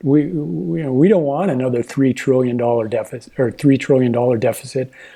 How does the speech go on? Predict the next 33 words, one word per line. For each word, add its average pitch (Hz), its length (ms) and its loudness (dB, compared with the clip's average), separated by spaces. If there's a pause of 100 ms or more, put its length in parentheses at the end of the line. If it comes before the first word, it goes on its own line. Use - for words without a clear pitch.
(140)
another 143 240 4
four 139 320 2
trillion 127 400 2
dollar 117 320 0
deficit." 117 600 -4 (540)
And 143 140 2
at 151 80 0
some 170 200 4
point, 147 440 -2
and 156 100 4
we're 160 80 6
seeing 202 600 4
hints - 420 0
of 214 100 4
it 196 120 4
in 214 40 2
the 220 60 4
bond 165 260 2
market, 117 300 -2
we're 170 120 2
seeing 185 260 0
some 240 180 4
nervousness, 175 600 0 (580)
but 165 120 2
all 214 180 4
of 240 60 4
a 254 60 6
sudden, 185 420 2
I 220 120 0
think 196 260 2
things 175 400 2
change 151 500 -4
dramatically. 127 1040 -2